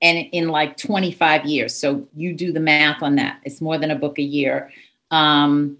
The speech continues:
she has a child, she's married, and on and off she has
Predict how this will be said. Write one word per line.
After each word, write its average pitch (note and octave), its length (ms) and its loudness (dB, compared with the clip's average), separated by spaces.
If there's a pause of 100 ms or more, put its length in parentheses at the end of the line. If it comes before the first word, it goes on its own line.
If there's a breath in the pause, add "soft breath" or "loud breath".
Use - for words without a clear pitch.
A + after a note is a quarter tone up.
(140)
she - 220 -2
has D3+ 240 -4
a A#2+ 60 -10
child, D#3+ 840 0
she's - 280 -8
married, D#3+ 640 2 (220)
and D#3 380 2 (160)
on F3+ 200 4
and E3+ 140 0
off E3 200 0
she E3+ 180 -4
has D#3 360 -2